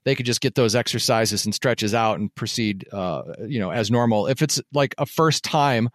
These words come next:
situation, would you really recommend going to see, like, a physical therapist or an athletic trainer to get those exercises and stretches?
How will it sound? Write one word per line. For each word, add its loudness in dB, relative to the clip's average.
situation, 2
would 0
you 2
really 0
recommend 2
going 2
to -4
see, 0
like, -4
a -8
physical -4
therapist 0
or -2
an 0
athletic 0
trainer 0
to -4
get -4
those 2
exercises 0
and 2
stretches? -2